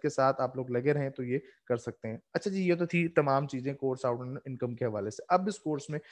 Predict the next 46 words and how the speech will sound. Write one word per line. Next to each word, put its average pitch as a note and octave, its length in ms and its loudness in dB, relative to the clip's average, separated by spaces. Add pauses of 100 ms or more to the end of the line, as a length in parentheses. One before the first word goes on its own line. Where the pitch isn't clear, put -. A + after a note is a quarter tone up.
(240)
जो D3 60 0
चीजें C#3 240 -2
मैं C#3 120 0
आपको - 420 0
ऐड C#3 260 6
ऑन्स B2 440 -2 (420)
कर B2 120 2
दूंगा, B2 480 2
जो C3 220 -2
मेरी B2 180 -4
तरफ B2+ 180 -4
से C3+ 100 -12
फ्री G3+ 320 -2
होंगी C3 300 2
आप A#2 240 2
तमाम C3 260 0
स्टूडेंट्स A#2+ 340 -8
के A#2+ 100 -8
लिए, A2+ 220 -2 (380)
वो D3 80 -2
ये D#3+ 120 2
होंगी, B2+ 360 0 (1300)
आपको E3 260 6
मैं F3 100 6
एक F3+ 100 0
इमोशनल D3+ 420 -2
इंटेलिजेंस C#3 460 2
की D#3 80 0
स्किल C#3 260 -4
सिखाऊंगा, C#3 380 -4
किस D#3+ 260 -4
तरह D#3 140 2
क्लाइंट C3 360 -2
के C#3+ 60 -6
साथ C#3 200 -2
आपने C#3+ 200 0
खेलना C3 420 0
है C3+ 100 0
प्रोजेक्ट्स B2+ 480 -4
लेने A2 180 -4
के A2+ 100 -6
लिए, A2 140 -2
उससे C3 220 -4
किस C#3+ 180 -4
तरह D3 180 -2
ग्रैब A#2 360 2